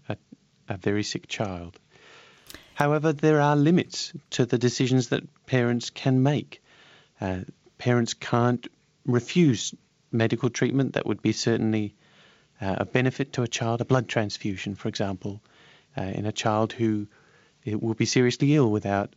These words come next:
a blood transfusion. Parents can't refuse that. And likewise, they can't demand medical treatment that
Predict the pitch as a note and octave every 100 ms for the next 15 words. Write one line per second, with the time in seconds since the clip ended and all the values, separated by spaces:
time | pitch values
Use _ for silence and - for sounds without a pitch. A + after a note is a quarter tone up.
0 | - - G2 - F#2+ F2+ - F#2 - G2+
1 | - F#2 F#2+ - G#2+ A2 - G#2 - A2+
2 | - D3+ D#3 D#3+ - E3 D#3 D#3+ D3+ D#3
3 | D3 - _ - _ _ _ _ _ B2+
4 | A2+ A2 B2+ C#3+ C#3+ - _ _ _ _
5 | _ _ _ B2+ C3 C#3 C#3 - C#3+ C3+
6 | A#2+ - B2